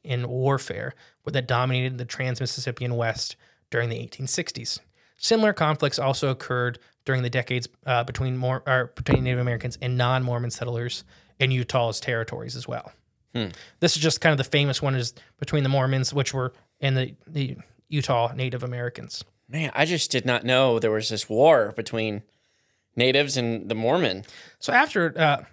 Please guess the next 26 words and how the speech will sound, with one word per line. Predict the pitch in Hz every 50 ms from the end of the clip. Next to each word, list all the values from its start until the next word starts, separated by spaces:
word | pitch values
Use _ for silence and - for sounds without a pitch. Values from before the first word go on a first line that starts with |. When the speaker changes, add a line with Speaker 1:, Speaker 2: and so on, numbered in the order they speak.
| _ -
Speaker 1:
the | 175
Black | 156 165 160 170 175
Hawk | - 156 147 - 139
Wars | 143 147 143 143 151 151 143 -
are | - 139
unique | 135 135 143 151 147 -
among | 139 135 135 127
this | 117 -
era's | 120 131 123 135 131 - -
Western | 139 127 - - 139 135 135 131 - - _ _ _ - - -
Indian | 143 139 135 131 131 127 123
Wars, | 123 131 147 147 143 - - - _ _ _ _ _ _ _ -
as | - 139 139 139 131 - - - - _
the | 160 - 143 135 131 123 - _ _ _ _ _ _ _ _ _ - - _ _ _ _ _ _ - - - _
existence | - 147 - 180 190 - - 170 151
between | - 143 - - 147 139
the | 139
United | 135 139 135 147 143
States | - 139 127
government | - - 135 131 123 131 131 127 - - _ _ _ _ _ -
and | 139 135
the | 135 131 -
L | 139 139 139
D | 135 139 135
S | 135 127 - -
Church, | - - - 170 165 - - - - - - - -